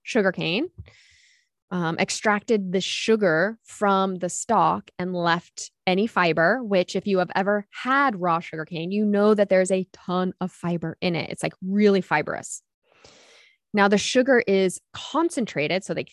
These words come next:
they take out all the sugar, leave the fiber. It's concentrated and added to the cacao and the caramel and the nougat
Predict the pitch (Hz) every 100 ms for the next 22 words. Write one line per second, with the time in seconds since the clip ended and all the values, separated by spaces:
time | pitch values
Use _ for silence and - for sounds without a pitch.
0 | _ 165 - - 233 208 - 190 185 196
1 | 214 - 359 254 160 165 170 170 208 220
2 | 277 269 170 156 - - - 294 311 277
3 | 220 185 165 170 180 175 _ 196 190 190
4 | 185 180 170 160 160 165 - 262 226 220
5 | 214 214 _ - _ - 151 151 - -
6 | 233 220 202 202 202 165 156 160 208 240
7 | 226 220 214